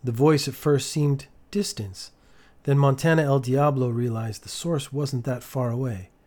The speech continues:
Montana El Diablo poked one eye around the corner. He didn't see anyone pulling his head back. Montana El Diablo listened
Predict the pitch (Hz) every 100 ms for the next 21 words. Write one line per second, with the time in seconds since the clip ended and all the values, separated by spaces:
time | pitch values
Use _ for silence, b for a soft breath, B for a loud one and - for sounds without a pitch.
0 | _ 135 131 170 170 160 143 147 143 131
1 | 123 147 135 135 151 156 160 147 131 123
2 | 113 - 113 101 98 B B B B 165
3 | 185 143 - 180 151 123 107 107 107 -
4 | 131 117 110 - 123 110 107 101 110 107
5 | - 131 123 110 110 113 107 104 107 139
6 | - 87